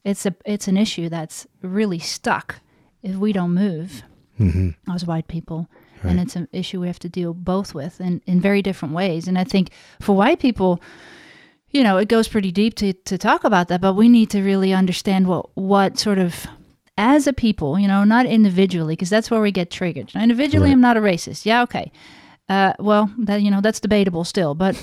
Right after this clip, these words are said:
Speaker 1: we could go with that. But, um, you know, as a people, like, what did we do?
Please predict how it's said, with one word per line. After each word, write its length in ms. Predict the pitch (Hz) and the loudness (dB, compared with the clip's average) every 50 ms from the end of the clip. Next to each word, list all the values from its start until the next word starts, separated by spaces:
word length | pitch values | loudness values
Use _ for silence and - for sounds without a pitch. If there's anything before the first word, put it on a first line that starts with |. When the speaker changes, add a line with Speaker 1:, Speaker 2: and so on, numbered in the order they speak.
| - _ - | -14 _ -4
Speaker 1:
we 140 | 208 214 208 | -4 -2 0
could 120 | 254 254 | 2 4
go 140 | 262 262 240 | 4 4 4
with 80 | 220 | 2
that. 180 | 202 170 - - _ _ _ _ _ _ _ - 190 - | 2 0 -2 -2 _ _ _ _ _ _ _ -20 -10 -2
But, 280 | 220 247 254 240 - - | 2 2 2 2 2 2
um, 400 | 247 254 247 240 240 233 226 - _ _ _ _ _ - | 2 4 6 6 6 6 4 0 _ _ _ _ _ 2
you 100 | 240 269 | 4 4
know, 120 | 262 233 | 6 6
as 180 | 208 214 214 220 | 4 4 2 2
a 40 | 214 | 0
people, 280 | - 302 339 - - 240 | 2 0 0 2 4 2
like, 140 | 208 202 190 | 2 2 4
what 160 | 202 233 294 | 4 4 4
did 140 | 349 381 349 | 4 4 4
we 100 | 339 302 | 4 4
do? 440 | 214 208 226 330 381 277 170 - | 4 4 4 4 4 2 2 -2